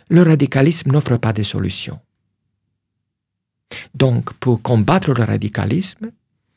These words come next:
il doit y avoir une foi politique et une sorte de pragmatisme. Pragmatisme prudent, qui ne bouscule pas les gens.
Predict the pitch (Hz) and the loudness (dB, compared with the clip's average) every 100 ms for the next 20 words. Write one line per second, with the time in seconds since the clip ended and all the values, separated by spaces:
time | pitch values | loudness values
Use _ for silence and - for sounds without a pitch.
0 | _ - 131 123 139 127 113 107 107 92 | _ -2 0 2 0 0 0 2 0 -2
1 | - 123 107 - 123 151 254 - _ _ | 0 2 2 0 0 0 0 -6 _ _
2 | - 113 107 - 233 - - _ _ _ | -4 -2 -2 -4 -8 -8 -20 _ _ _
3 | _ _ 165 156 175 170 143 131 135 123 | _ _ 2 4 4 2 2 2 0 2
4 | 120 117 - - - - _ _ _ _ | 0 0 -6 -8 -18 -20 _ _ _ _
5 | 131 135 131 127 165 - - 120 101 147 | -2 0 0 0 -2 -4 2 2 4 2
6 | 233 - _ _ _ _ _ - - - | 0 -6 _ _ _ _ _ -20 -20 -20
7 | _ _ _ - 165 139 147 - 160 147 | _ _ _ 4 6 6 4 4 2 4
8 | 135 123 113 107 98 | 4 4 4 0 -4